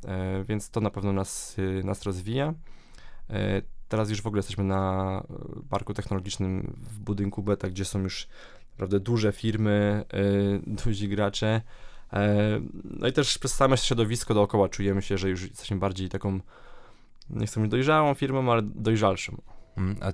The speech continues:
Speaker 2: ciężko się przebić właśnie w tej materii, bo mówi się, że, em, I T nie ma granic. Mówi się, że jeżeli chcesz znaleźć pracę, która będzie dobrze płatna i nie będziesz musiał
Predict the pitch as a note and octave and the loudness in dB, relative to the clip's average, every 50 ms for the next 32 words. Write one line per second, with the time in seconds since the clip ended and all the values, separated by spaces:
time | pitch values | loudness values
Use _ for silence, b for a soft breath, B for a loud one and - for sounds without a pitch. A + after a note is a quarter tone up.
0 | - - - - A2 G2 - G#2 F#2+ - G2+ F2+ - - G2+ F2+ F#2+ F2 F#2+ F2+ | -4 -2 2 2 2 2 2 0 -2 -2 -2 -4 -2 -2 -2 -2 -2 -4 -2 -2
1 | F#2 F2+ E2+ - - F2+ E2+ - - F#2 F2+ F2+ F2 F2 F2+ F2+ E2+ - - F2+ | -2 -2 -2 -4 -4 -6 -6 -4 -4 -2 -2 -2 -2 -2 -2 -2 -2 -2 -2 -2
2 | F2 F2+ F2+ - G2 G2+ A#2+ C3+ C3+ C3 - - B2 A2+ G#2+ G#2+ G#2+ G#2+ G#2+ - | 0 -2 -2 -2 -2 -2 -2 -2 -2 -4 -4 -2 -2 -2 0 2 0 0 0 -2
3 | B B B B B B B B B B B F#2+ F#2+ F#2 F2+ F2+ F2 F2 F2 E2+ | B B B B B B B B B B B -4 -2 0 0 0 0 0 0 -2
4 | E2 D#2+ E2 - - - E2 - - - - G#2 G#2 G2+ - A2 G2+ F#2+ F#2 F2+ | -2 -4 -6 -8 -8 -10 -10 -10 -10 -4 0 2 2 2 2 2 2 4 2 2
5 | E2+ - F2+ E2+ D#2+ D#2 - - - - - - - - - - b b b b | 2 0 -2 -2 -2 -4 -6 -8 -10 -12 -12 -12 -12 -14 -14 -14 b b b b
6 | b b b G2+ A2 B2+ C3 B2+ - - A#2 G#2 G#2+ G#2 G#2 G2+ G#2+ G#2 G2+ F#2+ | b b b 2 2 4 4 2 2 4 4 4 4 4 4 4 4 2 2 0
7 | - - - B2 A2+ - - - - - F#2+ F#2+ - A2 G#2+ G#2 G2+ F#2+ F#2 - | -2 0 0 2 2 2 0 -4 -6 -4 -2 0 2 2 2 2 2 2 0 -2
8 | - - - - - A2+ G2 F2+ - - D#2+ - - F2 E2+ E2+ F#2 F2+ F#2+ F2 | -4 -8 -8 -2 2 2 2 2 2 -2 -6 -6 -4 -4 -2 -2 -2 -2 0 0
9 | G2 G2 F#2 - G2 F#2+ - - - F#2 F2+ - - F#2 F2+ - F#2 F#2+ F#2 F#2 | 0 2 2 2 2 2 0 0 0 -2 0 0 0 0 0 0 0 2 2 2
10 | F2+ G#2 A2+ A2 G#2 F#2+ - F#2+ F#2 - - F2+ F2 | 4 4 4 4 2 0 -2 -4 -4 -2 -4 -4 -4